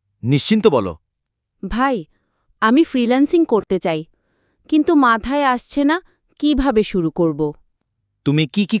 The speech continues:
Speaker 1: করতে পারো? কোনো স্কিল শিখেছো?
Speaker 2: হ্যাঁ ভাই, আমি ভিডিও এডিটিং আর অ্যানিমেশন শিখেছি মোবাইলে।
Speaker 1: ভালো, তাহলে Fiverr বা Upwork-এ অ্যাকাউন্ট খোলো, একটা প্রোফাইল বানাও, নিজের কিছু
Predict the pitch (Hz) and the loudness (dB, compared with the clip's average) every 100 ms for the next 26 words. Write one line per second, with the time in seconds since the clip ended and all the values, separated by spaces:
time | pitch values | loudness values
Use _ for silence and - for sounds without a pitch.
0 | 143 107 104 95 87 80 _ - 127 131 | -2 -2 -2 -2 -4 -10 _ -6 -4 -4
1 | - 143 139 - 202 - 101 - _ _ | -4 -4 -2 -4 -4 -2 -4 -6 _ _
2 | _ _ _ - 277 262 262 190 165 _ | _ _ _ -2 0 2 0 -2 -6 _
3 | _ _ _ 240 269 226 226 240 277 254 | _ _ _ 0 0 0 -2 0 -2 -2
4 | 269 302 339 _ _ 254 - 214 214 233 | -4 -6 -8 _ _ -4 -2 -2 0 -2
5 | - 254 - 196 185 - 165 - _ _ | 0 -2 -2 -6 -8 -8 -12 -16 _ _
6 | _ 233 254 220 165 143 143 _ _ _ | _ 2 4 4 2 -4 -10 _ _ _
7 | _ _ _ 107 110 147 269 _ _ _ | _ _ _ -2 2 2 0 _ _ _
8 | _ - 123 160 - 123 147 190 196 175 | _ -4 0 0 2 2 4 4 4 4
9 | 139 170 165 185 139 147 156 - 175 254 | 4 2 2 2 2 0 -2 0 -2 -2
10 | _ _ _ _ _ _ - 147 185 190 | _ _ _ _ _ _ -6 -2 2 2
11 | 180 139 95 90 71 _ _ _ _ 120 | 4 2 0 -4 -6 _ _ _ _ -2
12 | 135 160 165 202 | 0 0 0 -2